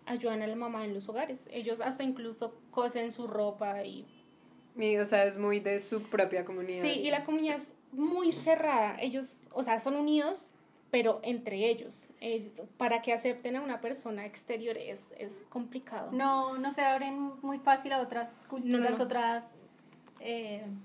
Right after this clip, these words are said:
Speaker 3: diferentes personas que no sean de su misma comunidad.
Speaker 2: Pero, pues, en realidad es todo un tema, o sea,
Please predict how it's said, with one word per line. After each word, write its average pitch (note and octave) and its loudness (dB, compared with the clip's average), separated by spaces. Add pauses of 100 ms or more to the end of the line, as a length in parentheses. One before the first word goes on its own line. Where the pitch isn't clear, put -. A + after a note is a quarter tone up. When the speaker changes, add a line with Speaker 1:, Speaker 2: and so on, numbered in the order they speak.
(720)
Speaker 3:
diferentes C4 4
personas B3 0
que A#3+ -2
no A#3 -2
sean A#3 -6
de B3 -2
su C4 -6
misma A3+ -4
comunidad. A#3+ -6 (280)
Speaker 2:
Pero, C4 8
pues, B3+ 4
en A#3+ 0
realidad A3+ 6
es G#3+ -2
todo A3 4
un G#3+ -2
tema, A3 2
o A#3+ 0
sea, G#3 -2